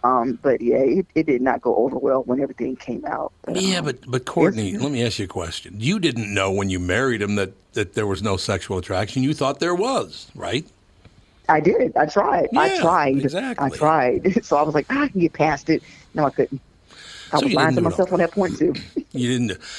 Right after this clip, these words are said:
Speaker 2: Uh, now, I do have to ask you one thing. As a guy who grew up in the inner city, um, did, did, when, when you, when you left him, did everybody know why you left him?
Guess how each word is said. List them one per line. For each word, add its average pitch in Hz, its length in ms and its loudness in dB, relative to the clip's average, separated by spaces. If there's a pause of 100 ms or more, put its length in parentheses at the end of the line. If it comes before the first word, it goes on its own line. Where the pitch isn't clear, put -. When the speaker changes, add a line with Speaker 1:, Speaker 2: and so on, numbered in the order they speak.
(280)
Speaker 2:
Uh, 131 260 2
now, 127 100 2
I 127 40 2
do 156 160 4
have 151 120 2
to 139 80 -2
ask 120 160 0
you 110 100 -2
one 101 180 0
thing. 101 140 0
As 95 100 0
a 95 60 0
guy 107 200 0
who 104 100 0
grew 104 180 0
up 104 100 -6
in 101 80 -4
the 95 100 -2
inner 101 180 0
city, 110 360 -6 (1200)
um, 101 520 0 (120)
did, 120 320 -4 (140)
did, 117 340 -4
when, 110 280 -2
when 107 260 -2
you, 127 320 0 (120)
when 107 240 -2
you 120 160 0
left 107 300 -2
him, 113 120 0
did 101 120 0
everybody 104 380 0
know 101 240 2
why 101 220 2
you 98 160 -2
left 92 280 -2
him? 107 160 -12